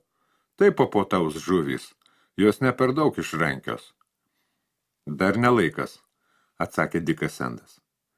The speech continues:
Negoras atsitiesė, kai tik negro ranka pakilo, bet eidamas pro Herkulį suburbėjo:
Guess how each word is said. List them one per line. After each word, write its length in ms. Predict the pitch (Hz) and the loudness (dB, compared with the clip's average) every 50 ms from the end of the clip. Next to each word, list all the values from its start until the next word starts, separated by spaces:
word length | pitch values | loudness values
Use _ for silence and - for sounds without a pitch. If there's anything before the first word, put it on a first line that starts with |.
| _ _ _ _ _ _ _ _ - | _ _ _ _ _ _ _ _ -8
Negoras 540 | 76 87 92 85 87 101 101 95 87 - - | -4 -2 -2 0 2 2 2 2 0 -2 -4
atsitiesė, 600 | 78 - - 101 95 - 104 98 - - 104 98 92 - _ _ _ | -6 -6 -6 -6 -2 0 0 0 0 -2 -4 -4 -4 -6 _ _ _
kai 140 | - - | -6 -4
tik 180 | - - 87 - | -4 -4 -6 -4
negro 380 | 98 87 87 82 76 82 85 78 | -4 -2 -2 -2 -2 -2 -2 -2
ranka 300 | 85 82 82 78 87 82 | -2 -4 -4 -4 -4 -2
pakilo, 520 | - 90 82 - - 73 62 58 55 - _ _ _ _ _ _ _ _ _ _ - | -2 -2 -4 -4 -4 -6 -6 -6 -8 -12 _ _ _ _ _ _ _ _ _ _ -4
bet 240 | - 90 - - - | -4 -4 -2 0 0
eidamas 460 | 110 107 95 101 92 87 82 - - | 2 2 2 0 0 -2 -4 -6 -6
pro 200 | - 76 76 76 | -6 -4 -4 -4
Herkulį 480 | - 110 113 123 123 - - 76 67 | -2 -2 -2 -2 -2 -2 -4 -4 -4
suburbėjo: 720 | 64 - - 87 82 87 82 71 65 78 69 64 60 55 | -4 -6 -6 -4 -4 -2 -2 -2 -2 -2 -2 -2 -4 -8